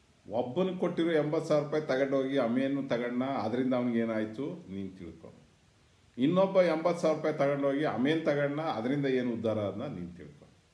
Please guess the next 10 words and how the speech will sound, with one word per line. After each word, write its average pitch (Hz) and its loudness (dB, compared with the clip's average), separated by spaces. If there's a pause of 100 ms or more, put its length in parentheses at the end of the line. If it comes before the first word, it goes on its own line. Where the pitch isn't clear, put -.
(400)
ಆಯ್ತಾ? 107 0 (280)
ಈಗೇ 127 2
ನಿಮ್ಮ 165 -2
ಪೊಲೀಸ್ 151 0
ಡಿಪಾರ್ಟ್ಮೆಂಟಲ್ಲಿ 143 0
ಅವನೆಲ್ಲ, 120 0 (540)
ಅವನಿಗೆ 131 0
ಅಮ-, 110 -2
ಅವ್ರ 107 -2
ಅಣ್ಣನಿಗೂ, 117 0